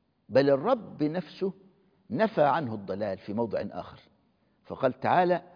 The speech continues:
"والنجم إذا هوى ما ضل صاحبكم وما غوى".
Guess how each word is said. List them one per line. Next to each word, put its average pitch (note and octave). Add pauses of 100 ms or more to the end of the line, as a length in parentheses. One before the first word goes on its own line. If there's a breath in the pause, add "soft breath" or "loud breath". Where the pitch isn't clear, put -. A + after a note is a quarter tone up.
(280 soft breath)
"والنجم B2+
إذا A#2
هوى A3+ (440 loud breath)
ما G#3
ضل D#3
صاحبكم B2+
وما G2
غوى". D#2+